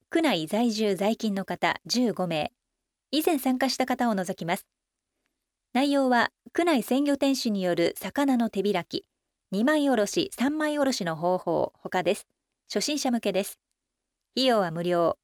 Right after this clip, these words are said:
出刃包丁ほかをお持ちください。申し込みは往復はがきに記載例の通り記入して、六月七日までに必ず着くように次のところへお送りください。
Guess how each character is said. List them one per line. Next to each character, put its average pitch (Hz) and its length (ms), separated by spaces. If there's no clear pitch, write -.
出 220 140
刃 320 120
包 330 180
丁 226 180
ほ 202 140
か 277 180
を 269 40
お - 20
持 202 120
ち - 100
く 190 60
だ 185 100
さ - 120
い。 180 100
申 311 140
し - 60
込 311 100
み 285 140
は 269 260
往 285 160
復 - 240
は 269 100
が 247 140
き 190 120
に 170 200
記 - 80
載 330 220
例 285 120
の 233 120
通 233 180
り 202 80
記 185 140
入 196 160
し - 100
て、 165 220
六 214 260
月 277 240
七 247 240
日 254 120
ま 254 100
で 226 80
に 180 180
必 226 300
ず 214 100
着 - 120
く 233 100
よ 202 140
う - 20
に 180 220
次 220 180
の 214 100
と 196 120
こ 226 80
ろ 277 80
へ 247 80
お 196 60
送 190 140
り 190 80
く - 60
だ 180 140
さ 190 140
い。 - 100